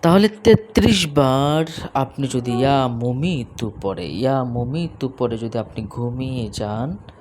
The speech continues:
তেত্রিশ বার ইয়া মুমিতু পরে যদি আপনি ঘুমিয়ে যান, তাহলে আপনি স্বপ্নে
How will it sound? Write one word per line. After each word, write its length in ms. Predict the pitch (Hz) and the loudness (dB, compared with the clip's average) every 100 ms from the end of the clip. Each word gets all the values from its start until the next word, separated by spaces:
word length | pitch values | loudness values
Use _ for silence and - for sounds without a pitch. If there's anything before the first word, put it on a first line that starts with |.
| - - - - - | -18 -16 -14 -12 -6
তেত্রিশ 580 | 131 - - 135 123 - | -6 -6 -6 -4 -4 -4
বার 300 | 117 117 147 | -2 -2 -2
ইয়া 300 | 160 139 143 | -4 -2 0
মুমিতু 560 | 135 131 139 180 - 131 | -2 -4 -4 -4 -4 -6
পরে 340 | - 117 123 | 0 0 0
যদি 260 | 139 101 110 | -2 -2 -2
আপনি 260 | 107 117 | -4 -6
ঘুমিয়ে 560 | 104 113 110 113 120 104 | -6 -6 -6 -4 -4 -4
যান, 440 | 104 117 139 180 202 - - - - - | -2 0 2 0 -4 -12 -18 -16 -10 -2
তাহলে 460 | 160 180 196 214 - | 0 2 2 0 -2
আপনি 340 | 123 - 120 | -4 -4 -8
স্বপ্নে 640 | - 160 147 - 117 113 | -4 -4 -6 -6 -6 -6